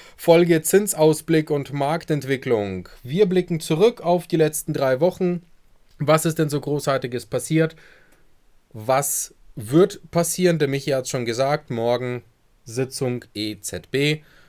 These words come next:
Und wie sehen denn die aktuellen Kurse und Einstände aus? Deswegen viel Spaß beim Zuhören.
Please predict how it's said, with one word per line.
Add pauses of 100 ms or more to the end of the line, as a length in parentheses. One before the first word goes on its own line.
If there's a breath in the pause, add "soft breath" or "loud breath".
(400 soft breath)
Und
wie
sehen
denn
die
aktuellen
Kurse
und
Einstände
aus?
Deswegen
viel
Spaß
beim
Zuhören.